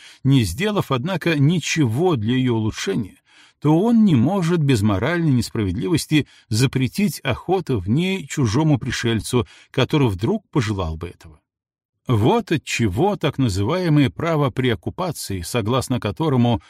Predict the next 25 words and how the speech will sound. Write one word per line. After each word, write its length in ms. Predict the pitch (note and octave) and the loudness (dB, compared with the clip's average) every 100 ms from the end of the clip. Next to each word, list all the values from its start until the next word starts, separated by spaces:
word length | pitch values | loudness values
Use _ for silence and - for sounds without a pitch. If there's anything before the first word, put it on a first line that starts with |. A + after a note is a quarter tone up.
| _ | _
за 220 | - G#2 B2 | -4 0 0
простое 640 | G#2 G#2 - E3 D#3+ C3 | -2 -6 -6 -2 0 2
давнишнее 640 | G#2+ F#2+ G#2 E3 - B2+ G#2+ | 0 0 0 -2 0 0 -2
пользование 640 | - D#3+ A2+ G2+ A2+ G2+ | -2 0 0 2 2 2
вещью 540 | F2+ D3+ A#2+ - B2+ - _ | 2 0 0 0 -2 -2 _
требует 520 | - B2 D3 C3 B2 A#2+ | -2 0 2 2 0 -2
ещё 240 | - D3 | -2 -4
сверх 440 | - G#2 C#3+ - | -4 -2 0 -2
того 300 | - G#2+ G#2 | -4 -2 0
вознаграждения, 1040 | C#3 A#2 A2+ G2+ G#2+ F#2 F#2+ F#3+ A#2+ F#2+ - _ _ _ - | 2 2 2 0 0 -2 -2 0 0 -2 -8 _ _ _ -2
то 160 | C3 | 2
есть 240 | C3 A2+ - | 2 0 -4
присваивает 720 | B2 A2 A#2 D#3 F3 C3 A#2+ | -4 -2 0 0 0 0 -2
себе 420 | - A2 C3 D3+ - | -4 -2 2 2 2
исключительное 800 | - - B2 - F3+ - C#3+ G#2+ | -6 -2 -2 0 -4 0 0 0
право 420 | D3+ D#3 C#3 B2 _ - | -2 -2 0 -2 _ -4
на 160 | C3+ B2 | 0 2
дальнейшее 600 | B2+ A#2+ D#3+ B2+ - A2+ | 2 2 2 0 -2 -6
пользование 640 | - G3 A#2 G2 G2 F2+ | -4 -4 -2 -2 -2 -2
ею, 300 | E2+ D#2+ E2 _ _ - - | -6 -8 -14 _ _ -20 -10
в 140 | F#2+ | 0
моральном 520 | A#2 C3 D3 C#3 G#2+ F#2 | 4 4 2 0 0 -2
отношении 640 | - F#2+ - G3+ G3 F3+ | -6 -8 -6 -4 -2 -2
совершенно 760 | - A2 G#2 - F3+ F#3 E3+ E3 | -4 -6 -6 -6 -6 -2 -2 -2
неосновательно. 840 | C#3 C3+ - A2 E2 D#2+ E2+ - | 0 -2 -2 -8 -8 -18 -20 -20